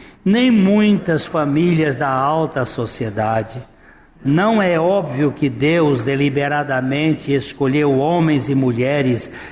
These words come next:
que a sociedade despreza, explora e abusa? Não é óbvio que ele escolheu gente do tipo Zé Ninguém para desmascarar as pretensões vãs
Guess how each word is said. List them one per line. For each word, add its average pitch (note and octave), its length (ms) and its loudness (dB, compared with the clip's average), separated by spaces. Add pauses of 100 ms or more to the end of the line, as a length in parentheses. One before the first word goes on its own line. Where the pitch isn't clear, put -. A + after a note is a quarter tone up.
(100)
que D#3+ 100 -4
a D#3 120 -2
sociedade D#3 760 -2
despreza, C3+ 1000 -2
explora D3 760 -2
e B2+ 140 -2
abusa? B2+ 720 0 (480)
Não A#3 280 2
é G#3+ 140 2
óbvio E3+ 480 0
que D#3+ 220 0
ele F3 240 0
escolheu D3 880 0
gente E3 500 -2
do D3 180 0
tipo G3 520 -2
Zé D3 260 -2
Ninguém D3+ 720 0 (300)
para F3 200 -2
desmascarar F3 1080 -2
as C#3+ 220 -4
pretensões E3 880 -2
vãs C#3+ 640 0